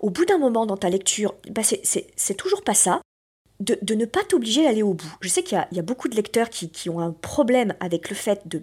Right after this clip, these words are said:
de, de ne pas aller au bout et qui se font vraiment violence et que du coup ça dure pendant des mois parce qu'ils n'arrivent pas à aller au bout. Moi j'ai pas de scrupules, euh, là-dessus et j'apprécierais que,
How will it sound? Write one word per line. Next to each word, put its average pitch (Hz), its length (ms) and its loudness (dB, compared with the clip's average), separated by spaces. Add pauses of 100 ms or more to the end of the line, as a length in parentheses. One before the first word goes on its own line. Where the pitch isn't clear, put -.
(120)
de, 170 340 -6
de 160 100 -2
ne 165 120 -6
pas 285 180 0
aller 226 180 2
au 196 120 2
bout 208 180 -8 (220)
et 175 120 4
qui - 160 -6
se - 140 2
font 175 180 -4
vraiment 339 340 2
violence 254 580 2
et 185 40 -6
que 185 100 -10
du 175 120 -6
coup - 120 -6
ça 185 140 0
dure 180 280 -2
pendant 170 200 -4
des 196 200 0
mois 247 260 2
parce - 140 -4
qu'ils - 80 -4
n'arrivent 160 240 -8
pas 269 100 2
à 254 40 4
aller 208 120 2
au 170 100 0
bout. 185 220 -6 (380)
Moi 311 80 4
j'ai 240 120 0
pas 294 120 0
de - 40 2
scrupules, 247 480 -2
euh, 175 220 4
là-dessus 175 360 2 (320)
et 220 60 2
j'apprécierais 240 600 2
que, 196 260 0